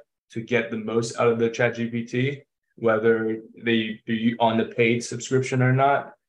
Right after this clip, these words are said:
And for people who are more experienced or already familiar with, uh, a lot of plugins,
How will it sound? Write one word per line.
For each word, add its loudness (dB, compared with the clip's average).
And -2
for 0
people 2
who 4
are 4
more -2
experienced 4
or 4
already 6
familiar 2
with, -6
uh, 0
a 2
lot 6
of 0
plugins, 2